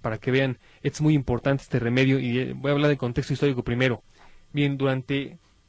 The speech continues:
de hecho durante siglos el Tíbet estuvo oculto del planeta.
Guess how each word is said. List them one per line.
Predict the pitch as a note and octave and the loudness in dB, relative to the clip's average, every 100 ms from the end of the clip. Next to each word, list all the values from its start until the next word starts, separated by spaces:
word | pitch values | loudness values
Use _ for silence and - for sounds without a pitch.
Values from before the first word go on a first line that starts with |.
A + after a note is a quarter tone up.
| _ | _
de | C#3+ | -4
hecho | D#3 F#3 | 2 2
durante | D3 B2+ B2 C3 | 4 2 0 -2
siglos | - F#3 E3 A3 - - - - - _ | 2 2 4 0 -2 -10 -18 -20 -20 _
el | C#3 B2 | -6 -6
Tíbet | - D#3+ E3+ C#3+ | -4 -2 -2 -2
estuvo | - D3+ | -2 2
oculto | C#3 - D3 C#3 D#3 E3 | 2 2 0 2 0 0
del | B2 | -2
planeta. | A2 B2 C#3+ C#3+ A2+ | -2 -4 -4 -4 -10